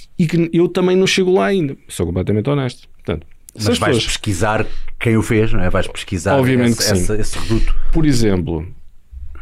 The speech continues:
Speaker 1: eu, eh, no grupo SciMed partilhei uma vez um artigo a dizer que fumar um ou dois cigarros por dia não tinha,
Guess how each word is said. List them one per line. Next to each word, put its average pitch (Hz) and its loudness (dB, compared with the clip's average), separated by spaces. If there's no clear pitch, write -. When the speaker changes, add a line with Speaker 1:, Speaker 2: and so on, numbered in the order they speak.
Speaker 1:
eu, 120 2
eh, 104 0
no 104 -2
grupo 85 -4
SciMed 123 0
partilhei 104 -2
uma 110 2
vez 107 -2
um 113 -4
artigo 110 -2
a 107 -8
dizer 101 -4
que 90 -4
fumar 101 -4
um 127 0
ou 117 0
dois 98 -2
cigarros 117 -4
por 101 -6
dia 117 -2
não 117 0
tinha, 120 -2